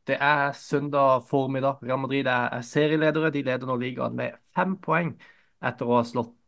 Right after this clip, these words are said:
eh, titelkandidat, titelutfordrer Girona med hele fire null på Santiago Bernabéu i går. Girona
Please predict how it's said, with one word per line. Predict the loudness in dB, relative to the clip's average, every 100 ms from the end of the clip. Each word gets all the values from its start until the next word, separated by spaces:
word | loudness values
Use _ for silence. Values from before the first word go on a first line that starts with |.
| -2
eh, | 0 0 0 -2 -4 -8
titelkandidat, | -8 _ -2 0 0 -2 -4 -4 -2 0 0 0 0 -2 -6 -20 -14
titelutfordrer | -10 -4 -2 0 -2 -2 0 2 2 -2 -4
Girona | -4 2 4 4 2 -2 -8 _ _ _ -4
med | 0 2
hele | 0 -2 -4
fire | -6 2 4 4
null | 4 2 -4 _
på | -4 -4
Santiago | -2 0 0 0 -2 0
Bernabéu | 0 0 -2 -4 -4 -6
i | -6 -6
går. | -8 -12 _ 2
Girona | 4 6 4